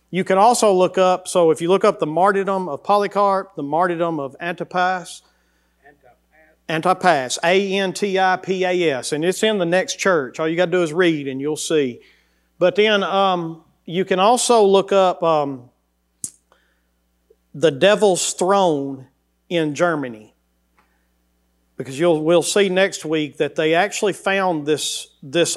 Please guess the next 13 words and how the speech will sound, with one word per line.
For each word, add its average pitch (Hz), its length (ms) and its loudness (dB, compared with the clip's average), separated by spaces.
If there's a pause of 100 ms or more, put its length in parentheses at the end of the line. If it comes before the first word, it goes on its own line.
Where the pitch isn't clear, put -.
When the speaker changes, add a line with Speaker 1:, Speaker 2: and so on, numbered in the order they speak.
Speaker 1:
altar, 175 480 2
this, 135 360 -2
uh, 143 180 0 (460)
this 160 180 -2
church 208 560 0
that 147 180 -2
we 156 220 -2
are 143 140 0
fixing 165 320 -2
to 143 40 -4
study 160 360 0
next 180 320 -2
week. 208 360 0